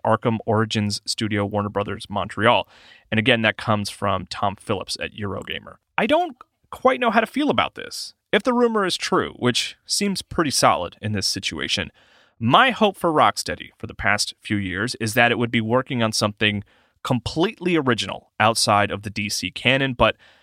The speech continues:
I also really, really love the Arkham games, like, some of my favorite games ever kind of love. So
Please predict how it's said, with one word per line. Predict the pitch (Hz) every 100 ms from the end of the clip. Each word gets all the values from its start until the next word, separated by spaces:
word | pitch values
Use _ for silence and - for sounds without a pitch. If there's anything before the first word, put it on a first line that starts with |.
| _ _ -
I | 92 101 -
also | 90 98 - 147 165 156 _ 113 107
really, | 107 104 117 170 175 _
really | 104 110 120 180 190 147
love | 127 123 123
the | 117 117
Arkham | 123 147 - 78
games, | 71 69 - -
like, | 113 110 - _
some | - - 151
of | 147
my | 131 127
favorite | - 131 123 113
games | 127 117 113 107 -
ever | 131 127 - _ -
kind | 101 90
of | 90
love. | 69 -
So | - 117